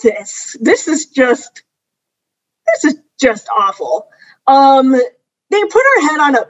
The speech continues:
beast, and I don't know what this beast is. Like, it looks can, can anyone in the chat tell me what that is? Because it looks like half a dog, half a pig, donkey. Uh, you have, like, these weird little,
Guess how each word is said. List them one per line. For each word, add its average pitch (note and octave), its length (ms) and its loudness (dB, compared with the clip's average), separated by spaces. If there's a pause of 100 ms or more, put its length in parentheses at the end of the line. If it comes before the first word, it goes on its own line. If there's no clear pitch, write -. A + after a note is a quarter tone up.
(100)
beast, A#3+ 460 -10
and D4 120 2
I G4 40 4
don't B4+ 220 2
know G#4+ 40 6
what F4+ 140 2
this D4+ 180 -4
beast C4+ 500 -4 (100)
is. G#3+ 500 -6 (100)
Like, B3 240 0
it C4+ 200 0
looks - 480 -6 (1500)
can, D#4+ 280 0
can E4+ 140 2
anyone A4+ 400 2
in D#4 60 0
the C#4+ 100 2
chat B3 420 -2
tell A#3+ 180 -2
me B3 160 2
what A3 240 0
that A3 180 -4
is? G#3+ 600 -4
Because B3+ 640 2
it A#3+ 240 -2
looks D4+ 280 -4
like C#4+ 240 0 (140)
half A3+ 300 -4
a B3+ 60 -6
dog, A3+ 360 2
half A#3 220 -6
a G#3 40 -18
pig, A3 420 0
donkey. C#4 600 -2
Uh, G#3+ 540 0
you A#3 140 -4
have, C4 160 0
like, A#3+ 220 0
these A3 440 -8 (360)
weird B3 340 0
little, G#3+ 460 2